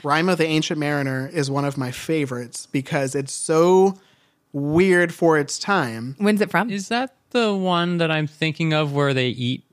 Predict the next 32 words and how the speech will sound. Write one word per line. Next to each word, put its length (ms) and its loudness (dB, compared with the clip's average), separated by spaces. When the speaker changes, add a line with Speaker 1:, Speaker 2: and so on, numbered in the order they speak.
Speaker 3:
people, 640 -2
or 280 0
no? 300 2
Speaker 1:
No, 360 4
the 120 4
Speaker 3:
That 100 2
Speaker 1:
guy, 380 4
his 360 2
grandson 1120 2
is 240 0
the 100 2
judge 460 2
in 100 0
the 60 -2
case 440 -4
we 140 -2
all 260 4
learn 220 2
about 380 0
in 120 -2
law 180 2
school 380 0
where 240 0
the 140 -6
sailors 460 0
ate 340 -4
the 160 2
other 280 2
<laughs> 20 -2
sailor. 680 -4
Speaker 3:
That's 240 -2
right. 220 0